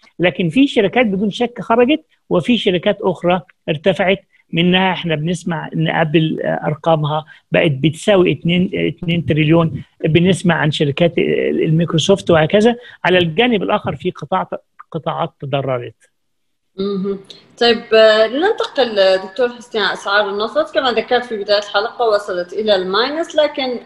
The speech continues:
Speaker 2: آه، الآن هناك ارتفاعات، آه، فوق الأربعين دولار لأسعار النفط. هل أسعار النفط، آه، برأيك عادلة للمنتج والمستهلك في هذا الوقت؟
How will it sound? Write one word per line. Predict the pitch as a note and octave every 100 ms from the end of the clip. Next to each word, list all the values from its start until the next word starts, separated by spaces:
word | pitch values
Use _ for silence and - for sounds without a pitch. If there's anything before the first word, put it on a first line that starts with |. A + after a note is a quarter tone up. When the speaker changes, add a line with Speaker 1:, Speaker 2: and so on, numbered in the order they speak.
| -
Speaker 2:
آه، | G3 G#3 G3+ - C4
الآن | - A#3 A#3 A#3+ B3+
هناك | A#3+ A3+ -
ارتفاعات، | F#3+ G3+ F#3+ G3 F#3 G#3 G#3+ G#3+
آه، | G#3 G3 G3+ - - -
فوق | B3 B3
الأربعين | A#3 G3+ G#3+ A#3+ A3+
دولار | G#3+ A#3 G3
لأسعار | - - - D#3+ D#3+
النفط. | D#3+ E3 E3+ - - -
هل | A#3+ F#3+
أسعار | - - G3 A3
النفط، | G3+ G3+ - _ _ -
آه، | E3 D#3+ D#3
برأيك | F3 - E3+ E3+ - -
عادلة | D3+ F#3 A#3 G#3+ F#3
للمنتج | F3+ F3 F3+ F3+ F3 E3 E3+
والمستهلك | E3 E3 E3 F#3+ E3+ D#3 - - -
في |
هذا | E3 E3
الوقت؟ | - - _ -